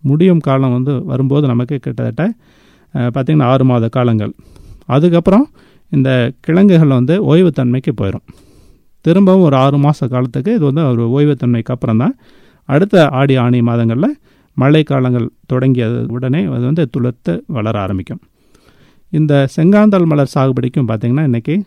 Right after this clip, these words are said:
நல்ல ஒரு உயர் தொழில்நுட்பங்கள் இன்னைக்கு உருவாயிட்டு இருக்கு. இதுல வந்து சொட்டு நீர் பாசனம் மூலமா விவசாயிகள்லாம் இன்னைக்கு நிறைய வருமானத்தை பெற்றுட்டு இருக்காங்க. சொட்டு நீர் பாசனம் மூலமா பார்த்தீங்கன்னா, ஒட்டஞ்சத்திரம், அம்பிலிக்கை,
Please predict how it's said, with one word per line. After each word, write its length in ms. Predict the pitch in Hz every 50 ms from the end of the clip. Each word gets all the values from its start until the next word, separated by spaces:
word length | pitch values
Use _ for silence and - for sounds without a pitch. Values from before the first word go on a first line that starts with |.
| _ _ -
நல்ல 440 | 160 131 131 139 151 143 135 131 - -
ஒரு 240 | - 127 123 123
உயர் 260 | 127 135 160 170 170 - -
தொழில்நுட்பங்கள் 520 | 143 139 143 135 120 - 131 120 127 127
இன்னைக்கு 280 | 127 123 117 113 - 120
உருவாயிட்டு 320 | 110 117 113 110 107 90
இருக்கு. 300 | - 104 - 143 208 285 - _ _ _ _ _ _ _ -
இதுல 120 | - 135
வந்து 560 | 127 127 131 139 147 156 151 131 120 117 110 - _ _ _ _ _
சொட்டு 300 | _ - 143 139 143 160
நீர் 220 | 160 151 143 -
பாசனம் 540 | - 135 123 - - 131 120 120 120 120 117
மூலமா 340 | 117 117 131 139 143 127 117
விவசாயிகள்லாம் 420 | 117 - 139 120 113 117 123 123
இன்னைக்கு 300 | 117 110 107 - 156 170
நிறைய 320 | 160 135 127 - 131 120 117
வருமானத்தை 520 | 117 117 120 117 117 113 110 - - 110
பெற்றுட்டு 480 | 104 101 95 - - 135 113 113 104 95
இருக்காங்க. 420 | 104 98 - 101 101 117 151 233 - _ _ _ _ _ _ _ _
சொட்டு 320 | _ - 139 139 143 170
நீர் 220 | 170 170 160 151 131
பாசனம் 400 | - 139 131 - 156 131 127 131
மூலமா 220 | 131 135 139 139 110 117
பார்த்தீங்கன்னா, 440 | 117 104 113 117 117 127 151 170 190 - _ - - - _
ஒட்டஞ்சத்திரம், 560 | 139 127 117 143 139 131 127 113 - 127 131
அம்பிலிக்கை, 560 | 127 123 127 127 127 127 - 123 123 127 123